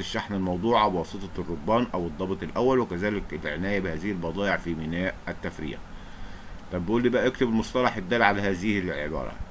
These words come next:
هي نقل البضائع من جانب الرصيف إلى عنابر السفينة. ده شفت بقى صيغة أسئلة، ولكن هذه الأسئلة مكررة ولكن بصفة أو بصيغة، يعني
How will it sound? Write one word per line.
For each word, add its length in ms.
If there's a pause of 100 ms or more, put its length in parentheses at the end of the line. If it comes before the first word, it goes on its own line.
(440)
هي 180
نقل 280
البضائع 320
من 180
جانب 220
الرصيف 440
إلى 120
عنابر 300
السفينة. 400
ده 140
شفت 320
بقى 200
صيغة 280 (100)
أسئلة، 420
ولكن 420
هذه 120
الأسئلة 340
مكررة 480
ولكن 460
بصفة 560 (420)
أو 80
بصيغة، 540 (120)
يعني 280